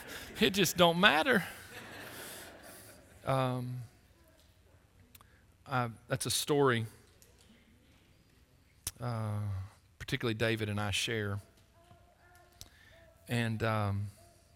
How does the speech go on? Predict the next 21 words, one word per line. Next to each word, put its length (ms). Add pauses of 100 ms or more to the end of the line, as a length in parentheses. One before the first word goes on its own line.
(100)
thought 220
back 240
on 160
it 100 (600)
through 140
the 100
years 580 (1500)
and 180
thought 380 (1000)
how 120
drastically 800 (1500)
our 120
life 260
could 100
have 100
changed 420
that 180
day. 300 (2750)
Could 120
have 80
been. 280